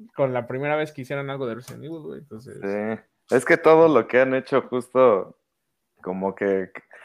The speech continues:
Speaker 2: güey, empezaba a pasar de que no esperaba nada y aún así lograron decepcionarme, ¿no?
Speaker 1: Sí,
Speaker 2: Entonces,
Speaker 1: güey.
Speaker 2: <laughs>
Speaker 1: Digo
Speaker 2: entonces, a ver qué onda con esto, porque, digo, espero que hayan aprendido del error, tal vez. Entonces, pues, bueno, más bien igual,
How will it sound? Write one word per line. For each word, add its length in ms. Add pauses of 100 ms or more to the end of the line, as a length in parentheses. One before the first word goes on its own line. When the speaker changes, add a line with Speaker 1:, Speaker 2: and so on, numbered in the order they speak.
(500)
Speaker 2:
güey, 160
empezaba 400
a 80
pasar 320
de 140
que 120
no 160
esperaba 500
nada 360
y 100
aún 220
así 220
lograron 440
decepcionarme, 880
¿no? 120
Speaker 1:
Sí, 300
Speaker 2:
Entonces, 420
Speaker 1:
güey. 100 (280)
Speaker 2:
<laughs> 640 (400)
Speaker 1:
Digo 180
Speaker 2:
entonces, 140
a 100
ver 180
qué 100
onda 260
con 200
esto, 360
porque, 400
digo, 360 (520)
espero 600
que 100
hayan 240
aprendido 640
del 140
error, 500
tal 200
vez. 360
Entonces, 720
pues, 180
bueno, 260
más 200
bien 160
igual, 400